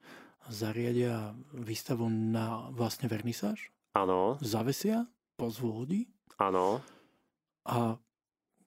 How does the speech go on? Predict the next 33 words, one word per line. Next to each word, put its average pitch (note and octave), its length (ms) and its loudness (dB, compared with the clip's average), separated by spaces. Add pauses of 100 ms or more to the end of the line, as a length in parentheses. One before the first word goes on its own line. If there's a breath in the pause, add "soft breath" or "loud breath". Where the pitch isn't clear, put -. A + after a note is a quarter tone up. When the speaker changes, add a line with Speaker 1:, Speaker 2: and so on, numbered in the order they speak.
(120)
Speaker 1:
ľudia C3+ 300 4
prídu, D#3+ 340 4
pozrú, B2+ 340 2
kúpia, B2+ 340 2
nekúpia, A#2+ 420 2
odídu A#2+ 320 2
na A#2 140 4
druhý A2+ 240 -2
deň, A2 160 0
to - 80 -6
zbavia, A2+ 500 0 (760)
prenájom A#2+ 460 -4
zrušia. B2 580 -4
Speaker 2:
Čiže A#2 300 0
je B2 100 0
to - 120 -6
taký - 180 -2
pop-up, - 480 -2
hej? G#2 240 4
Speaker 1:
Pop-up, D#3 200 0 (120)
proste B2+ 380 -2
jednodňová C3 580 2
výstava B2+ 640 -2
v A2+ 120 -10 (100)
Speaker 2:
Okej. - 180 -2
Speaker 1:
do-, G3+ 140 4
v D#3 80 -4
dobrých D3+ 320 0
priestoroch C3+ 500 -2
na A#2+ 140 0
dobrom C#3 340 0
mieste. B2 560 -4 (140)
Speaker 2:
Tak - 180 -2